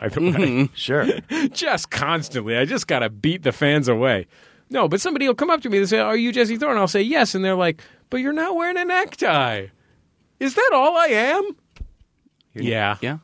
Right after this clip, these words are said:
Speaker 1: It
Speaker 3: You're
Speaker 1: is.
Speaker 3: a hanger
Speaker 1: Yeah.
Speaker 3: for
Speaker 1: Right.
Speaker 3: a necktie.
Speaker 1: I realized that.
Speaker 3: No,
Speaker 1: Okay,
Speaker 3: but
Speaker 1: can
Speaker 3: you're
Speaker 1: we
Speaker 3: the
Speaker 1: get back to
Speaker 3: second
Speaker 1: the van that I was
Speaker 2: Yeah, oh,
Speaker 1: driving?
Speaker 2: yeah.
Speaker 3: Oh,
Speaker 2: The
Speaker 3: yeah.
Speaker 2: van's, yeah.
Speaker 3: Derailed. What?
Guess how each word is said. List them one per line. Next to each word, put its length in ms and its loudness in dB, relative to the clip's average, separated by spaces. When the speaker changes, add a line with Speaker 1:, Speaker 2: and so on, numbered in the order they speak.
Speaker 1:
It 140 -14
Speaker 3:
You're 200 -4
Speaker 1:
is. 80 -2
Speaker 3:
a 60 -4
hanger 520 -4
Speaker 1:
Yeah. 80 -20
Speaker 3:
for 140 -2
Speaker 1:
Right. 100 0
Speaker 3:
a 40 -4
necktie. 580 -8
Speaker 1:
I 60 0
realized 440 -2
that. 220 -2
Speaker 3:
No, 80 2
Speaker 1:
Okay, 120 2
Speaker 3:
but 80 -2
Speaker 1:
can 80 0
Speaker 3:
you're 80 2
Speaker 1:
we 60 2
Speaker 3:
the 60 0
Speaker 1:
get 140 0
back 200 0
to 60 -6
Speaker 3:
second 100 -2
Speaker 1:
the 80 0
van 400 -2
that 100 -8
I 100 -4
was 120 -4
Speaker 2:
Yeah, 160 0
oh, 40 0
Speaker 1:
driving? 160 0
Speaker 2:
yeah. 180 2
Speaker 3:
Oh, 240 2
Speaker 2:
The 80 2
Speaker 3:
yeah. 200 2
Speaker 2:
van's, 360 0
yeah. 220 2
Speaker 3:
Derailed. 440 -2
What? 320 -8